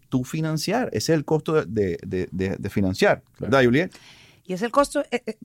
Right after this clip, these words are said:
Speaker 3: sí, y es, es, es el costo, es una oportunidad, porque es que si no, no lo puedo hacer.
Speaker 1: O sea, tú estás pagando por la oportunidad.
Speaker 3: Es
Speaker 1: Y
Speaker 3: que si no, no
Speaker 1: es
Speaker 3: lo puedo hacer. Muchos, muchos de nosotros no podemos hacerlo de otra manera.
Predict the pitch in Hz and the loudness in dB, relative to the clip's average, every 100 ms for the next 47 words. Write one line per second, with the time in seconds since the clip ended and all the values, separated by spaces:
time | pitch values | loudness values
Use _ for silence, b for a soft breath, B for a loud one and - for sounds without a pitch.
0 | _ _ - - - - 311 285 233 226 | _ _ -18 -14 -4 2 6 6 6 4
1 | - - 233 - 233 247 - 294 - 294 | 2 0 0 0 -2 0 2 2 4 2
2 | 285 - 269 302 262 233 226 208 175 190 | 2 2 6 6 4 0 0 -4 -2 0
3 | 247 220 131 131 _ _ _ - 196 214 | 0 -2 -6 -14 _ _ _ -10 -8 -8
4 | - 254 254 214 220 240 240 247 233 240 | -8 -6 -2 0 0 0 0 -2 0 -2
5 | 196 - 240 233 180 - - - - 131 | -4 -6 -4 -4 -6 -14 -14 -4 2 2
6 | 98 98 131 135 156 196 185 151 139 120 | 2 0 2 4 4 4 2 2 2 2
7 | 214 262 - _ _ _ - 233 254 320 | 2 0 -6 _ _ _ -4 0 2 4
8 | - 247 294 302 294 302 302 302 - 311 | 6 6 6 2 2 2 4 2 0 -2
9 | 359 359 208 214 277 302 320 269 262 302 | 0 -2 -2 2 2 4 0 0 4 6
10 | 302 320 302 294 254 262 247 269 262 285 | 6 2 4 4 4 0 0 0 4 4
11 | 277 285 285 277 285 240 - 240 240 254 | 6 6 6 4 0 -2 -2 -2 0 0
12 | 220 214 247 220 233 277 233 | 0 0 0 0 0 0 0